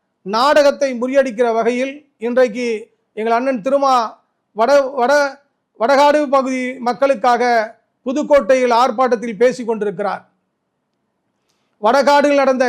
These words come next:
கலவரம் மட்டுமல்ல, வேங்கவயல் கலவரம் மட்டுமல்ல, வ-, புதுக்கோட்டை மாவட்டத்தில் இரட்டை டம்ளர் முறை இருக்கிறது. கோழிக்குள் நுழையக்கூடாது,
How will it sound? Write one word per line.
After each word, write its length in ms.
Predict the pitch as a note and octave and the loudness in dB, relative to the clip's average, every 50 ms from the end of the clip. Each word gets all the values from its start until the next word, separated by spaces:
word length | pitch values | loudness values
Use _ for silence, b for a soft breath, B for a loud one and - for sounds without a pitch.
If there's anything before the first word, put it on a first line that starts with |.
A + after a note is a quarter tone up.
| A#3 B3 | -2 -2
கலவரம் 320 | A#3+ C4+ C#4 C#4 C#4 C4+ C4+ | 0 2 2 2 2 0 -2
மட்டுமல்ல, 400 | B3 F3+ C4+ B3+ B3+ B3 A#3+ B3 B3+ C4+ C4 C#4+ - _ _ - G3 | -4 -4 -4 -4 -2 -2 -2 -2 -2 -2 -4 -8 -14 _ _ -6 -2
வேங்கவயல் 580 | A3+ C4 C#4+ D4 C#4+ C#4+ C#4+ C#4 C#4 C4+ B3+ G3+ | 0 0 0 2 2 4 4 2 2 0 -4 -4
கலவரம் 280 | B3 B3+ C4 C4 B3+ B3+ | -2 0 0 0 0 -2
மட்டுமல்ல, 400 | B3+ G#3+ B3+ B3+ B3 A#3 A#3 A#3 B3 C4 C4 B3+ - _ _ _ _ _ _ _ _ - | -4 -4 -2 -2 -2 -2 -2 0 0 0 -2 -4 -8 _ _ _ _ _ _ _ _ -2
வ-, 480 | G3 A3+ A#3+ B3 A#3+ A#3+ A#3 A#3 A3+ G#3+ G3 | 0 2 2 4 2 2 2 0 -2 -2 -4
புதுக்கோட்டை 500 | - C4 C#4 D4 G#3 D4 D4 C#4+ C#4 C4+ C4+ B3+ | -4 -4 -4 -2 0 2 0 2 0 -2 -2 -2
மாவட்டத்தில் 540 | B3 B3 A#3+ A#3 A#3 G#3 F3+ C4+ C4+ C#4 C#4 C#4+ D4+ - | -2 -2 -2 -2 -4 -6 -6 -8 -10 -10 -10 -12 -10 -4
இரட்டை 340 | A#3 B3+ C4+ C4+ G3+ C4+ C4 B3+ A3+ F3+ | -2 0 0 2 2 2 0 0 0 -2
டம்ளர் 300 | A#3+ A#3+ B3 C4 C4 C4 B3 | -4 -2 0 0 0 2 2
முறை 140 | A#3+ A#3+ A#3+ A#3 | 0 0 0 0
இருக்கிறது. 340 | A3 G#3 F3+ G#3+ G3 F3+ D#3 - _ _ _ _ _ _ _ _ _ _ _ _ _ _ _ - | -2 -4 -4 -6 -8 -10 -14 -20 _ _ _ _ _ _ _ _ _ _ _ _ _ _ _ 4
கோழிக்குள் 840 | C4 C#4+ D4 D4+ D4+ D4 D4 C#4+ C4+ C4+ B3+ A3 - C#4 C#4 C#4 C#4 C4 B3 | 4 6 6 4 4 0 -2 -4 -4 -6 -8 -4 -2 -2 -2 -2 -2 -2 -2
நுழையக்கூடாது, 600 | C4+ C#4+ D4+ D#4 D4 - A#3+ C#4+ C4+ C4 C4 | 0 2 4 4 2 2 2 0 2 2 2